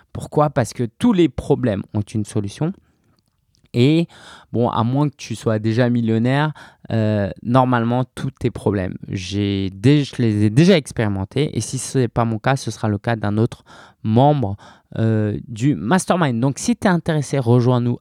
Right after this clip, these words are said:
absolument sur solopreneur point F R slash mastermind. Euh, donc, les places sont limitées. Euh, on démarre les prom-, la première session,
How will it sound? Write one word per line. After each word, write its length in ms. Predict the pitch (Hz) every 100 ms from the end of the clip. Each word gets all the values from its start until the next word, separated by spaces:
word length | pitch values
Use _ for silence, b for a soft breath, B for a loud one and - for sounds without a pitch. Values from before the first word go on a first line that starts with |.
| -
absolument 640 | 139 - - 123 110 117 131
sur 220 | - 101
solopreneur 560 | - 165 - 147 117
point 180 | - 120
F 80 | 120
R 160 | 139 -
slash 320 | - 110 - B B B B -
mastermind. 1700 | 110 135 135 - _ - 127 - - - 107 143 165 123 104 98 95 B B B -
Euh, 100 | 107
donc, 220 | 117 -
les 80 | 127
places 240 | 180 190
sont 120 | - 143
limitées. 520 | 123 107 - 139 - - -
Euh, 160 | 104 104 -
on 160 | 151 160 - - -
démarre 560 | 123 98 160 160 151 127
les 180 | 117 110
prom-, 400 | - - 190 170
la 140 | 120
première 360 | - 180 180 -
session, 500 | - 143 - 131